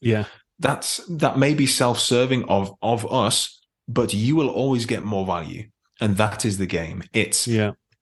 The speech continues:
Speaker 2: You subscribe, you are going to get the next hundred episodes
Speaker 1: Yeah.
Speaker 2: over the next, you know, period of time, and you're going to know about them first before anyone else. And I think that's more valuable than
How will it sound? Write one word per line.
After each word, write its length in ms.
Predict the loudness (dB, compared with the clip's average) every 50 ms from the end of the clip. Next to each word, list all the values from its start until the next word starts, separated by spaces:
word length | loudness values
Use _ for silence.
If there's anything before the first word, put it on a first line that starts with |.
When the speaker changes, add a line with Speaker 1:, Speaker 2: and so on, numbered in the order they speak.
| _ _ _ _ 2
Speaker 2:
You 100 | 2 2
subscribe, 720 | 4 2 0 0 2 2 4 4 4 4 2 0 -2 -2
you 200 | 0 2 2 4
are 80 | 4 2
going 200 | 2 2 2 2
to 100 | 2 0
get 340 | 2 2 0 0 0 -4 -12 -20 _ _ _
the 80 | 0 2
next 380 | 2 2 0 0 -2 -4 -6
hundred 440 | -4 -2 0 0 2 2 2 0 0
episodes 840 | 0 -2 -4 -4 -4 -6 -4 -4 -4 -4 -2 -2 -2 -2 -2 -4 -6 -10 -16 -20 -18 -8 -2
Speaker 1:
Yeah. 120 | 2 4
Speaker 2:
over 220 | 4 4 4 2 2
the 100 | 0 0
next, 440 | 0 0 -2 -4 -6 -8 -8 -10 -18 _ _ _ -6
you 100 | -2 0
know, 220 | 2 2 2 0 -2 -6 -10 -2
period 200 | 0 2 4 4 2
of 60 | 2
time, 360 | 2 2 2 2 2 0 -2 -2 -8 -18 -20 -20 _ _ _ -2
and 140 | 0 2 2
you're 100 | 2 2
going 160 | 2 0 0
to 80 | 2 2
know 140 | 2 2
about 180 | 2 2 0 0
them 120 | -2 -4 -4
first 380 | -4 -4 -6 -6 -6 -6 -6
before 280 | -6 -2 0 2 2 2
anyone 220 | 2 2 2 0
else. 240 | -2 -2 -4 -6 -6 -4
And 100 | -2 0
I 140 | 2 2 2
think 220 | 2 2 0 0 2
that's 220 | 0 0 0 0
more 260 | 0 2 2 2 2
valuable 640 | 2 2 2 2 2 0 0 0 -2 -2 -2 -2 -6 _ _ _ _ _ _ _ _ _ -12
than 540 | -6 -2 0 0 0 0 -2 -4 -6 -12